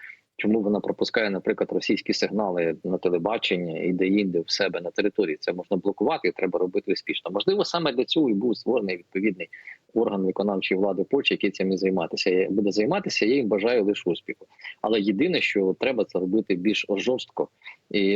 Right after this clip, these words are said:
е, можливо, навіть інколи жорстоко, тому що, е, якщо не буде припинено цієї пропаганди в Польщі, то, знаєте, така, е, московська, м, е, атмосфера буде присутня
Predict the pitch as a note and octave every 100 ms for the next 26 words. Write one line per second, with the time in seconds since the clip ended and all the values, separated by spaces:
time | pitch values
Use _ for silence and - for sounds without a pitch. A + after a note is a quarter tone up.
0 | G2 G2 F#2 F#2 G#2 A2 A2+ G#2 G#2 F#2+
1 | A2 G2 G2 F#2+ G2 - F2 - - F#2
2 | F#2+ - G2+ F#2 - _ _ _ - F#2+
3 | F2+ F2+ G2 - A#2 G#2+ G#2 G2+ G2 G#2
4 | - C3 A2 F#2 F2 - F#2 - F#2+ F2
5 | F#2 E2+ D#2+ D#2+ - F2 - E2+ - G2
6 | F#2+ F2+ F#2+ G2+ F#2 F#2+ F#2 F2+ - _
7 | _ - F#2 F2 - G#2+ A#2 - B2 -
8 | G#2+ G2+ F#2 F2+ - F#2 E2+ E2+ - _
9 | - E2+ E2+ - - G#2 - C#3 D#3 F#2+
10 | G2+ G2+ - - - C3+ G#2+ F2+